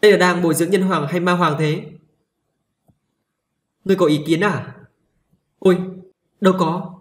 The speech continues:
lão gia ngài nghe nhầm rồi. Tiểu sư nào dám có ý kiến. Lời nói của lão gia chính là chân lý. Biển nào to gan như vậy?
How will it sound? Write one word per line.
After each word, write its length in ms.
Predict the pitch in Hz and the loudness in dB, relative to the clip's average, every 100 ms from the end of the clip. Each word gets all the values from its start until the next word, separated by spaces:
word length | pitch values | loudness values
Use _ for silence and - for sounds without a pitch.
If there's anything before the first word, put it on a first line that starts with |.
| - | -2
lão 120 | 185 | -2
gia 120 | 185 | 0
ngài 140 | 190 160 | -2 -2
nghe 260 | 156 180 | -2 0
nhầm 160 | 180 156 | 0 0
rồi. 280 | 156 147 - - _ _ _ | 0 -2 -8 -20 _ _ _
Tiểu 120 | 180 | 0
sư 160 | 143 190 | 2 0
nào 120 | 165 | 0
dám 220 | 147 156 156 | -2 -4 -2
có 80 | |
ý 140 | 170 170 | -2 -2
kiến. 340 | 170 165 - - _ _ _ _ - | -2 -4 -6 -18 _ _ _ _ -2
Lời 120 | 180 | 0
nói 140 | 160 175 | 2 0
của 60 | |
lão 160 | 160 160 | 0 0
gia 200 | 180 165 | -2 -2
chính 100 | 170 | -2
là 60 | 190 | -2
chân 160 | 190 180 | -2 0
lý. 240 | 175 226 - - _ _ _ _ _ _ _ _ _ _ _ _ _ _ _ _ _ _ _ _ _ _ _ _ _ _ _ _ _ _ _ _ _ _ _ _ _ _ _ _ _ _ - | -2 -4 -12 -20 _ _ _ _ _ _ _ _ _ _ _ _ _ _ _ _ _ _ _ _ _ _ _ _ _ _ _ _ _ _ _ _ _ _ _ _ _ _ _ _ _ _ 0
Biển 160 | 175 135 | 2 2
nào 160 | 143 156 | 0 2
to 80 | |
gan 180 | 151 151 | 0 0
như 80 | 151 | 0
vậy? 180 | 147 | -2